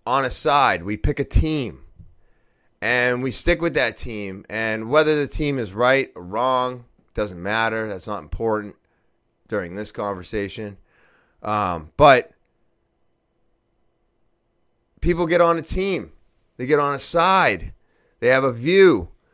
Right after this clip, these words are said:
And then they want to have other people see those views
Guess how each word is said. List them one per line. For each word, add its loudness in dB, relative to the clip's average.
And -2
then 0
they 0
want -2
to -4
have 0
other 4
people -4
see 0
those 0
views -6